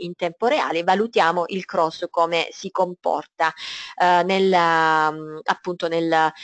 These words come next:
ehm, nel tempo, nella, nella chiusura delle varie candele e quindi di conseguenza prenderemo delle decisioni in merito.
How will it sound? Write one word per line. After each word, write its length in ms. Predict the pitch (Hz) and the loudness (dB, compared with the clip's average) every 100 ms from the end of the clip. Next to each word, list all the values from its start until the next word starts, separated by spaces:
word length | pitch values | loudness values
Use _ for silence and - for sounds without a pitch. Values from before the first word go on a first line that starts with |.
| - - | -18 -6
ehm, 920 | 156 156 156 151 147 151 147 147 147 143 151 151 - - - - - | 0 2 2 2 2 0 0 -4 -12 -18 -18 -18 -20 -20 -20 -20 -16
nel 300 | 165 175 165 | -2 -2 -2
tempo, 360 | - 165 156 214 | 0 -2 0 -4
nella, 320 | 190 165 156 | -2 0 0
nella 260 | 160 170 160 | 0 -2 -2
chiusura 480 | 180 175 247 185 160 | -4 -4 0 0 0
delle 200 | 156 156 | -2 0
varie 260 | 160 185 | 0 -2
candele 540 | 190 233 196 139 151 - | -4 -6 -2 -2 -2 -2
e 120 | 220 | -6
quindi 280 | - 143 156 | -6 -12 -10
di 80 | |
conseguenza 600 | 165 165 - 185 127 - | -6 -6 -6 -8 -8 -8
prenderemo 760 | 165 160 160 165 147 147 147 - | -6 -6 -4 -4 -4 -4 -8 -8
delle 300 | - 160 156 | -2 0 0
decisioni 760 | 147 147 - - 156 143 147 147 | -4 -8 -10 -10 -6 -6 -6 -14
in 180 | 160 147 | -16 -18
merito. 480 | 131 139 - - | -16 -20 -20 -20